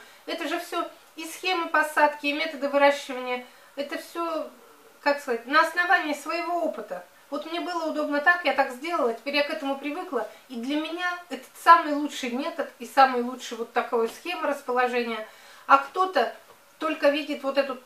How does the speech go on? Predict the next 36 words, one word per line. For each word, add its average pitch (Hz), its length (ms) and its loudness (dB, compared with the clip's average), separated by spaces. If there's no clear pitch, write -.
заходишь, 262 680 2
и 247 80 -10
центральная 269 600 4
вот 247 100 -6
эта 247 120 -4
грядка 294 380 2
была, 208 300 0
чтобы 202 300 -8
только 277 300 -2
видит 262 300 -6
вот 220 280 -6
с - 200 -16
трёх 247 340 -2
грядками 226 540 0
свою 202 340 -8
теплицу. 208 640 -16
Выращивать 277 580 4
можно 254 440 0
хоть 294 220 -4
как. 220 340 4
Огород — 269 440 6
это 277 260 2
ваша, 269 580 8
вот, 226 160 -6
как 233 260 -2
сказать, 214 320 -12
область, 247 500 0
где 247 160 -6
вы 254 200 -2
хозяева, 226 800 0
где 226 160 -6
только 277 400 6
вы 269 260 -2
вот 214 220 -8
так 262 220 8
придумали, 277 600 -4